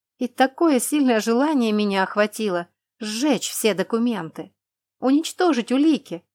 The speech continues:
разбить этот брак простым пламенем. Я вовремя отдернула руку и с хлопком опустила документ на стол. Это не поможет. Есть копии у самого короля.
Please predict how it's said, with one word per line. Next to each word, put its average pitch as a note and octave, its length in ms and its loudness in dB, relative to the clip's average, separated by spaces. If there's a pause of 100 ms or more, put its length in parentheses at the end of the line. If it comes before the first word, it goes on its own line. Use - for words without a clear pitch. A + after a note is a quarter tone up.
(120)
разбить G3 640 0
этот F3+ 300 -2
брак A3+ 420 0
простым G3+ 480 -4
пламенем. F3+ 640 -6 (840)
Я G3+ 260 -6
вовремя F#3+ 440 -6
отдернула E3+ 680 -8
руку F3 360 -10 (520)
и E4 120 -2
с D#4+ 80 -6
хлопком C#4 560 -2
опустила A3+ 580 -6
документ E3 680 -10 (160)
на E3+ 200 -10
стол. - 380 -18 (880)
Это C4+ 320 -4
не F3+ 220 -10
поможет. E3 600 -12 (460)
Есть F3+ 380 -4
копии F#3 480 -6 (280)
у D#4+ 100 -6
самого C#4 420 2
короля. A#3+ 560 0